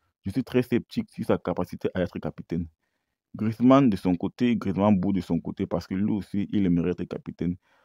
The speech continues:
Parce qu'il juge qu'il a plus de sélection que Kylian Mbappé, il est plus âgé que Kylian Mbappé, il a plus de vécu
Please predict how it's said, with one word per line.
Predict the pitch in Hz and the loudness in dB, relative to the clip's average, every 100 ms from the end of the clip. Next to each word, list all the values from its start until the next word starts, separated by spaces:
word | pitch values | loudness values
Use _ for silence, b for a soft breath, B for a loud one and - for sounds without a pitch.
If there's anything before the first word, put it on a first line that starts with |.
| _ - | _ -6
Parce | 90 - | -6 0
qu'il | 110 - _ 104 120 | 0 0 _ 4 4
juge | 101 101 95 | 6 0 0
qu'il | 95 98 | 0 2
a | 92 | 2
plus | - - 113 | 0 -8 -6
de | 98 | -4
sélection | - 101 101 - 107 95 | -4 -6 -6 -2 -2 0
que | 95 | -4
Kylian | - 87 101 | -4 -2 0
Mbappé, | 95 - 92 | 0 -2 -2
il | 98 | 0
est | 98 | 0
plus | 87 - 101 | 0 -4 -2
âgé | 80 85 | -2 -4
que | - | -6
Kylian | 95 87 95 | -8 -2 0
Mbappé, | 90 - 90 - | 0 -2 -6 -4
il | 104 98 | 0 0
a | 98 b b b _ _ - | -2 b b b _ _ -2
plus | 117 110 | 0 2
de | 98 | 0
vécu | 90 - 107 | 0 -2 -2